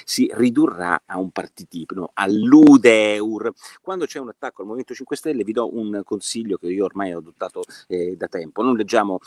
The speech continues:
eh, insomma, le persone serie, andiamo a leggere il giornale di partito, cioè il giornale che fa propaganda, quello di Padellaro e di, eh, e di, come si chiama, e di Travaglio. E, e oggi, eh, la risposta che il Fatto...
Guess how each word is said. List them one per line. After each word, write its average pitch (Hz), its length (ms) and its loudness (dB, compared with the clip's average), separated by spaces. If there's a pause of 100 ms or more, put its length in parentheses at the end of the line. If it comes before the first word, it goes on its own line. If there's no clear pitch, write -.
(140)
eh, 90 200 -6
insomma, 92 260 -6
le 90 60 -6
persone 95 320 -6
serie, 82 400 -4
andiamo 143 320 0
a 160 40 0
leggere 131 420 -2
il 110 260 -2
giornale 107 420 -2
di 92 80 -4
partito, - 440 -6
cioè 92 160 -8
il 95 40 -8
giornale 104 340 -2
che 92 100 -8
fa 90 140 -8
propaganda, 90 500 -6
quello 90 180 -6
di 87 100 -14
Padellaro 101 600 -4
e 92 180 -10
di, 95 240 -20 (340)
eh, 90 640 -6
e 92 120 -10
di, 87 100 -16
come 92 220 -12
si - 100 -14
chiama, 87 260 -8
e 131 120 -2
di 107 100 -6
Travaglio. 85 560 -6 (220)
E, 185 180 -4
e 214 80 -2
oggi, 170 400 2
eh, 101 480 0
la 117 80 2
risposta 127 540 -4
che 92 240 -6
il 87 140 -18
Fatto... - 420 -6